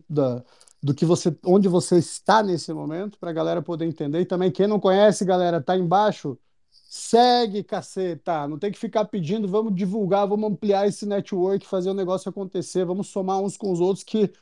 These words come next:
que vai ficar bacana. Todos aqui estão no mesmo barco, então vamos! Fala comigo, Caião.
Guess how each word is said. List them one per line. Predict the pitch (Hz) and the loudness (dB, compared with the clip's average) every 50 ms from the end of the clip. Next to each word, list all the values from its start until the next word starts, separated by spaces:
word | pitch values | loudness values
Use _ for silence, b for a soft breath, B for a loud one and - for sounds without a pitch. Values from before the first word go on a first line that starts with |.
| b b _ | b b _
que | - 190 | -2 2
vai | 156 180 190 196 | 4 6 6 6
ficar | 190 - - 208 202 | 4 2 -2 -2 0
bacana. | 196 196 - - 185 175 160 156 | 2 0 0 2 0 0 0 -2
Todos | - - 175 185 190 175 | -2 -2 0 0 0 0
aqui | 196 180 - 208 | 0 0 0 -2
estão | - - 196 196 | -4 -2 -2 -2
no | 190 190 | -2 -2
mesmo | 190 190 190 180 175 | -2 0 0 0 2
barco, | 156 165 160 151 131 143 | 2 2 2 2 2 -2
então | 151 - 180 196 | -2 -2 -2 -2
vamos! | 208 185 170 208 233 240 214 180 135 113 - b b b b b b _ _ _ _ | 0 2 4 4 4 4 4 2 0 -4 -8 b b b b b b _ _ _ _
Fala | - 180 196 202 190 | 0 2 4 2 2
comigo, | - 214 208 196 180 165 147 | 2 2 4 4 4 2 2
Caião. | - 170 175 180 170 147 131 117 101 | 0 0 0 0 0 -2 -4 -8 -12